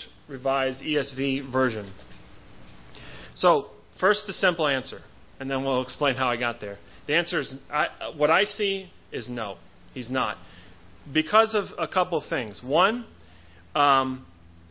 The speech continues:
let's look at verse three. It says, "He is without father, mother, or genealogy, having neither beginning of days or end of life." So let's look at the first phrase, phrase. "He is without father, mother, or genealogy." Now, without taking too much time, the,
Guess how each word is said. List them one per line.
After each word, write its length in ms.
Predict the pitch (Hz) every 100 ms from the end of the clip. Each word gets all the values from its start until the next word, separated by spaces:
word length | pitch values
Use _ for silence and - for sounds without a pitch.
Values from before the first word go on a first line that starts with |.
| - - 156
let's 200 | 165 220
look 140 | 202
at 100 | 180
verse 240 | 180 156 -
three. 180 | 175
It 80 | 143
says, 200 | 160 139 -
"He 220 | 202 240
is 120 | 226 175
without 360 | 156 180 208 -
father, 320 | 196 185 180
mother, 460 | 170 165 165 170 175 -
or 120 | 151
genealogy, 640 | 139 185 175 143 143 139 131
having 440 | 147 147 147 147 - -
neither 260 | 160 151 151
beginning 360 | 135 147 190 196
of 80 |
days 260 | 165 160 147
or 80 | 143
end 160 | 143
of 80 | 135
life." 200 | 127 117
So 120 | -
let's 140 | 156 196
look 100 | 180
at 60 |
the 80 | 156
first 300 | - 170 160
phrase, 200 | 147 123 - - - - - - -
phrase. 360 | 151 123 - -
"He 160 | 185
is 160 | 214 196
without 320 | 175 180 165 -
father, 320 | 180 190 202 185
mother, 340 | 170 170 170
or 40 | 139
genealogy." 640 | 143 160 151 143 123 117
Now, 300 | 147 131 104 - - -
without 340 | 139 143 196 196
taking 260 | 196 180
too 160 | 160 208
much 240 | 196 -
time, 340 | - 127 120 120 - - - -
the, 160 | 143